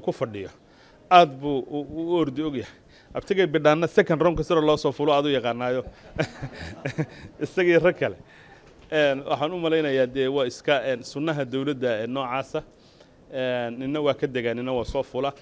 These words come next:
Laakiin muhiimaddu waxa weeye, afartii cishaad joogtay, maxaad qabatay? Maxaa lagu xasuusan doonaa? Ummadda maxaad u qabatay? Aan ku soo dhawaado doorka wasaaraddani ay u leedahay dalka, dadka Soomaaliyeed,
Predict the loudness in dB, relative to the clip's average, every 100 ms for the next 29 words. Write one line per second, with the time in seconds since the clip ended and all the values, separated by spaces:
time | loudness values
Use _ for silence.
0 | -20 -2 0 2 6 8 6 6 4 6
1 | 8 8 8 6 2 -14 -20 _ 2 2
2 | 0 0 -2 6 6 6 0 -4 -6 -8
3 | -8 -20 -12 -4 4 4 8 8 8 4
4 | 0 0 -6 -20 _ 4 8 8 8 0
5 | -2 -4 -2 2 4 4 0 -6 -12 0
6 | 2 2 0 -4 -4 -10 -18 -20 _ _
7 | -20 -20 -6 -2 0 4 6 8 8 8
8 | 8 6 8 8 6 2 6 6 6 4
9 | 2 2 2 2 2 0 -4 -6 6 8
10 | 8 6 -4 -10 -20 -20 -20 -20 -20 _
11 | _ 0 2 2 -2 0 0 0 0 0
12 | -2